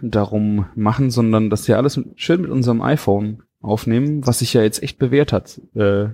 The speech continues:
seit, ich glaub, seit fün-, seit dem iPhone fünf oder f-, oder jetzt erst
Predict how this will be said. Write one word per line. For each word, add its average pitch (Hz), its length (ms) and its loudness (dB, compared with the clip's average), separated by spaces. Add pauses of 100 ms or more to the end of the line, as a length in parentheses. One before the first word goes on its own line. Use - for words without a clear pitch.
(220)
seit, - 320 -4
ich - 100 -14
glaub, - 140 -8 (300)
seit 104 180 -2
fün-, 135 340 -2
seit 113 160 -2
dem 107 100 -2
iPhone 110 300 0
fünf 202 380 -4
oder 110 380 -8 (1040)
f-, - 160 -8
oder 113 160 2
jetzt 110 160 4
erst 107 240 0